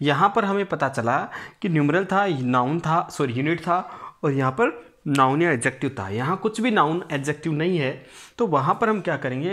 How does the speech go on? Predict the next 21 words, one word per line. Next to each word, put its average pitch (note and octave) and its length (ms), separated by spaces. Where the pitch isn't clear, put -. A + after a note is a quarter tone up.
इसके F#3 280
साथ F#3+ 280
ऐसी, C#3+ 260
इनके E3+ 300
साथ C3 260
हंड्रेड E3+ 420
थाउजेंड D3+ 400
डजन C#3+ 260
फुट, D#3+ 300
है E3 40
ना, D#3+ 120
स्कूल, F#3+ 300
इनके D#3 280
साथ C#3+ 260
एस C3+ 180
सी D3 80
आई C#3 140
एस C3+ 200
ऐड C3 160
नहीं D#3+ 220
करेंगे, D#3+ 380